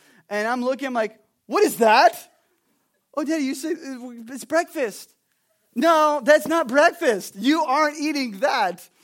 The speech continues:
So what did we end up having? To their dismay, we had oatmeal. You're like, "Yeah, oatmeal.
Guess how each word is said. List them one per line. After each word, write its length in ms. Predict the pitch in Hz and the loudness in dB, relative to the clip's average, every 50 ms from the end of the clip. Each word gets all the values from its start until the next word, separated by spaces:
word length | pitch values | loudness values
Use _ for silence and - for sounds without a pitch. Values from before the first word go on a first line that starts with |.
| _ _ _ _ _ _ _ _ _ _ _ _ _ | _ _ _ _ _ _ _ _ _ _ _ _ _
So 240 | _ - 262 240 233 | _ -10 -6 -2 0
what 80 | 233 233 | 0 0
did 180 | 226 233 190 | -2 -4 -8
we 100 | 202 226 | -10 -10
end 100 | 226 220 | -6 -6
up 100 | 220 - | -8 -6
having? 420 | - 233 226 226 180 156 139 135 139 _ _ _ _ _ _ _ _ _ _ _ _ _ _ _ | -6 -6 -6 -6 -8 -10 -14 -14 -20 _ _ _ _ _ _ _ _ _ _ _ _ _ _ _
To 100 | - 196 | -16 -10
their 180 | 170 202 214 214 | -8 -6 -6 -6
dismay, 680 | 170 190 185 - - 196 208 220 196 175 160 165 165 165 _ | -8 -10 -12 -12 -14 -14 -12 -10 -10 -8 -10 -12 -14 -16 _
we 100 | - 175 | -18 -16
had 200 | 170 - 160 160 - _ | -14 -12 -14 -14 -14 _
oatmeal. 500 | 190 185 175 - 160 143 143 139 _ _ _ _ _ _ _ _ _ _ _ _ _ _ _ _ _ _ _ _ _ _ _ 277 _ _ _ _ _ _ _ _ _ _ _ _ _ _ _ _ _ _ _ _ _ _ _ _ _ _ _ _ _ | -10 -10 -10 -12 -16 -18 -18 -20 _ _ _ _ _ _ _ _ _ _ _ _ _ _ _ _ _ _ _ _ _ _ _ _ _ _ _ _ _ _ _ _ _ _ _ _ _ _ _ _ _ _ _ _ _ _ _ _ _ _ _ _ _
You're 80 | 170 165 | -14 -12
like, 160 | 156 151 151 | -12 -12 -10
"Yeah, 500 | 156 160 160 160 156 156 151 143 139 - - | -8 -8 -6 -6 -6 -6 -8 -8 -10 -12 -10
oatmeal. 580 | - 165 170 170 170 160 147 139 139 143 135 | -10 -10 -10 -10 -10 -12 -14 -14 -16 -18 -20